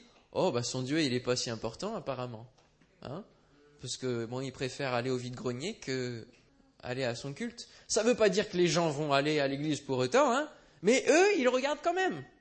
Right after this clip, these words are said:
Et en fonction aussi de ce que nous faisons, eh bien, ça leur donnera envie, ou pas, de venir à l'église, de nous rejoindre et de faire comme nous.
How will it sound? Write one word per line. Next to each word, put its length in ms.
Et 140
en 180
fonction 500
aussi 300
de 120
ce 100
que 80
nous 160
faisons, 460
eh 100
bien, 200
ça 140
leur 180
donnera 320
envie, 280
ou 100
pas, 300
de 100
venir 480
à 100
l'église, 480
de 80
nous 120
rejoindre 540
et 80
de 100
faire 320
comme 140
nous. 180